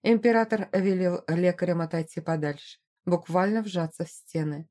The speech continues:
Целители, практически не сопротивляясь, все как один отступили от ложа. Но это их не спасло от того, что произошло дальше.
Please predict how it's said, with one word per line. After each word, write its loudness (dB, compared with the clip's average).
Целители, 0
практически -2
не 0
сопротивляясь, -2
все 2
как -2
один 0
отступили -2
от -2
ложа. -6
Но 2
это 2
их 0
не 4
спасло 0
от -2
того, 0
что 0
произошло -2
дальше. -8